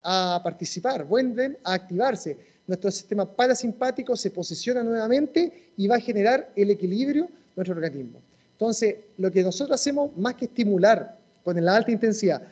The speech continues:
más que estimular in situ lo que es el ejercicio, estimulamos lo que viene después, los procesos de recuperación del organismo. Y esa recuperación es lo que nos lleva a estar, porque nosotros no todo momento estamos haciendo actividad física.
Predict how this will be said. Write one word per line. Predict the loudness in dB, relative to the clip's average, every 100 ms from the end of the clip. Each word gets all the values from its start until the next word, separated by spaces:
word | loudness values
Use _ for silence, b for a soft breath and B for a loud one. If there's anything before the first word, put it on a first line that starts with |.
| B -4
más | -4
que | -4
estimular | -4 0 0 0 2 2 2 -4
in | 0 0
situ | 0 0 0 2 2
lo | 2 2
que | 4 4
es | 4
el | 0
ejercicio, | 0 -4 -4 -4 -2
estimulamos | -2 -2 -2 2 2 2
lo | 0
que | -2
viene | -2 0 0
después, | -2 -2 0 0 -2 b b b
los | -2
procesos | 0 -2 -2 -4 0
de | 0
recuperación | 0 -2 0 0 0 -2 -2
del | -4
organismo. | -4 -2 -2 -4 -10 _ b b 0
Y | 0
esa | 2
recuperación | 0 0 2 2 2 0 -2 -2 -2
es | -2
lo | 0
que | 0
nos | -2
lleva | -2 0
a | -2
estar, | 0 -2 -2 B B -4
porque | -2 0
nosotros | 0 -2 2
no | 2 2
todo | 0 0 2
momento | 4 2 0
estamos | 0 2 2
haciendo | 0 -2
actividad | 0 -2 -2
física. | -4 -6 -8